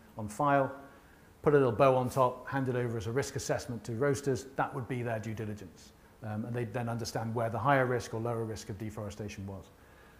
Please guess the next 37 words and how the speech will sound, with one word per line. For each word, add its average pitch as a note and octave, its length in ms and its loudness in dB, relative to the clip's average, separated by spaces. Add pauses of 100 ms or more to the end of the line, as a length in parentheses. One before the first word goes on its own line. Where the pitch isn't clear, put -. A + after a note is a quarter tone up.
(640)
Unfortunately, E3+ 500 8
that's C#3 240 4
not C#3+ 340 6
how B2+ 140 2
it A#2+ 120 -2
worked A#2 280 -4
out. C#3+ 280 -2 (280)
Um, B2 400 -4 (560)
so C#3+ 180 0
the C3+ 120 0
definition D#3+ 840 4
that B2+ 160 -4
the C3+ 80 -2
E D3+ 180 -2
U C#3+ 440 2
has A#2+ 300 -4
for A2+ 440 -2
deforestation A2+ 640 -4
is G#2+ 180 -8 (340)
fundamentally D3 640 2
different A2+ 380 -2
from A2+ 240 -2
the A#2 160 -4 (440)
definition C3 540 2
that B2 100 -4
civil C3+ 280 0
society A#2 460 -4
had A2 80 -4
been A2 160 -6
working A2 380 -6 (100)
with A2 200 -10
up A#2 160 -10
to A2 80 -10
that G#2 200 -12
point. G2 340 -14 (600)
Um, A#2 200 -8 (360)
so C3 280 2